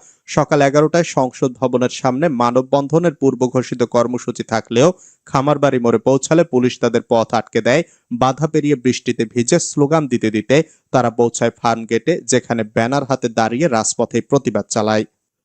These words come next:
গণ অভ্যুত্থানের ইতিহাস তুলে ধরে ঢাকার মেট্রো রেল পিলারে আঁকা গ্রাফিতির আনুষ্ঠানিক উদ্বোধন করেছেন অন্তর্বর্তী সরকারের উপদেষ্টা আসিফ মাহমুদ সজীব ভুঁইয়া। এজন্য বিজয় সরণি মেট্রো রেল স্টেশন চত্বরে গতকাল এক অনুষ্ঠানের আয়োজন করে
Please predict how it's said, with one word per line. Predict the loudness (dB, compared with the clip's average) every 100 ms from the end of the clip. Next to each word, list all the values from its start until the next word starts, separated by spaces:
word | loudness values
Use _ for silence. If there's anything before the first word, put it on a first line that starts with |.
| -12
গণ | 0 0 2
অভ্যুত্থানের | 0 0 -2 0 2
ইতিহাস | 0 2 2 2 -2 0
তুলে | 2 2
ধরে | 4 2
ঢাকার | 2 -4 -2 -2 0
মেট্রো | -2 0 0
রেল | 2
পিলারে | 0 -2 2 2 2
আঁকা | 2 -2
গ্রাফিতির | 0 2 0 0 -2 0
আনুষ্ঠানিক | 0 -2 -4 -4 -2 -2
উদ্বোধন | -2 0 0 -2
করেছেন | 0 0 0 0 -2 -4 _ _
অন্তর্বর্তী | -2 0 -2 0 0 0
সরকারের | -2 -2 0 0 0
উপদেষ্টা | 0 0 -2 -2 -2 -2
আসিফ | -2 -2 -4 -2
মাহমুদ | -2 -2 -6
সজীব | -2 -2 -2 -8
ভুঁইয়া। | -4 0 0 0 _ _ _ -4
এজন্য | 0 0 -2
বিজয় | 0 0 2 0
সরণি | 2 0 0 -2
মেট্রো | 0 0 0 0
রেল | 2 0
স্টেশন | -4 -2 -2 -2 -2
চত্বরে | -2 -2 -2 -2
গতকাল | 0 -2 -2 -2 -2
এক | -2 -4
অনুষ্ঠানের | -4 -4 -4 -4 0
আয়োজন | 2 0 0 -2
করে | 2 2